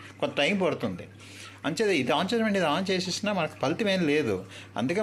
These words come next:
మొదట వాటర్ పంప్ ఒకటి on చేసి ఐదు నిమిషాలు, పది నిమిషాల తర్వాత ఫ్యాన్ మోటార్ on చేస్తే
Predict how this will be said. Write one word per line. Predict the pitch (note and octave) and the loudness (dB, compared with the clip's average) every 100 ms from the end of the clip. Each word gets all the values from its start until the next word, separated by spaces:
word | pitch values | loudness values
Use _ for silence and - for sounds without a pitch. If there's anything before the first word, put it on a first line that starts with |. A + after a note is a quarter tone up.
| D#3+ | 2
మొదట | D3+ G3+ A#2 | 2 2 2
వాటర్ | A2+ E3+ | 2 0
పంప్ | F#3 F3+ | 0 2
ఒకటి | E3+ E3+ | 2 2
on | D3 E3 | 2 2
చేసి | F#3 F#3 B3 C#3+ | 0 2 2 4
ఐదు | D3 D3 | 4 2
నిమిషాలు, | C#3+ E3 G3+ G3 F#3 - - - - - | 0 0 2 0 -2 -10 -16 -16 -6 -2
పది | C#3+ D3 | 0 0
నిమిషాల | D3+ F3+ F3+ F3+ | 0 2 0 2
తర్వాత | C3 D3 F#3 F3+ D3+ D3 D3 - - - - - - - - - - - - - - - - - C#3+ B2 - - - - | 2 2 2 2 2 2 0 -4 -16 -20 -20 -20 -20 -20 -20 -20 -20 -20 -20 -20 -20 -20 -20 -16 -14 -14 -18 -20 -16 -2
ఫ్యాన్ | E3+ F3 F3 | 0 2 2
మోటార్ | D#3+ D#3+ C#3 | 2 2 2
on | C#3 C#3 | 2 0
చేస్తే | C3+ - C#4 | 0 -2 -2